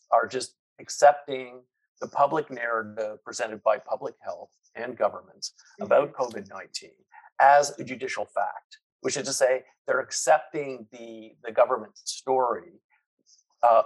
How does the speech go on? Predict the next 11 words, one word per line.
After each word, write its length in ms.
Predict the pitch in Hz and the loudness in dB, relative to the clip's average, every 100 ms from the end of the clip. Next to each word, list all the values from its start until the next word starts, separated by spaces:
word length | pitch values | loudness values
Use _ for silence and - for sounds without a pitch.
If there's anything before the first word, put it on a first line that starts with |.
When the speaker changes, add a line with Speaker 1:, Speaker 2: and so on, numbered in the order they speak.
| - | 2
Speaker 1:
uncritically 680 | 143 147 135 113 - - _ _ _ _ _ - | -4 -4 -8 -10 -10 -20 _ _ _ _ _ -8
and, 420 | 117 113 110 107 104 - | -4 -4 -4 -10 -14 -10
uh, 40 | 113 - 107 117 | -10 -8 -4 -4
uh, 40 | - | -4
essentially 360 | 127 131 127 123 | -4 -4 -4 -8
saying, 260 | 117 113 104 | -6 -8 -8
"We, 140 | 113 127 | -16 -16
we, 300 | 127 123 120 _ _ - | -14 -14 -14 _ _ -8
we 80 | 135 | 4
don't 280 | 175 165 143 | 4 4 -4
need 280 | 147 143 | -12 -12